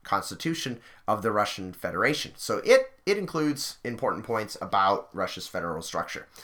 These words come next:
So Article five point one reads like this. "The Russian Federation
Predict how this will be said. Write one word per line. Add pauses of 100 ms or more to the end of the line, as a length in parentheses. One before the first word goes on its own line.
(300)
So (200)
Article
five
point
one
reads
like
this. (1040)
"The
Russian
Federation